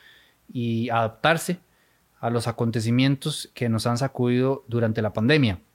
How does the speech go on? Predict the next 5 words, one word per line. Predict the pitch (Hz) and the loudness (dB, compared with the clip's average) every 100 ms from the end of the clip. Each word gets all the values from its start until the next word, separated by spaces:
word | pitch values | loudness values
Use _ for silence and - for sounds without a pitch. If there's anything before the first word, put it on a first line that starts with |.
| _ _ _ _ _ _ _ - - | _ _ _ _ _ _ _ -20 -12
Eh, | - 113 113 113 113 117 | -4 0 2 2 0 0
algo | 135 139 | 0 2
que | 147 | 2
hemos | 156 151 | 2 2
resuelto | 143 135 160 156 156 175 | 0 0 2 2 0 -6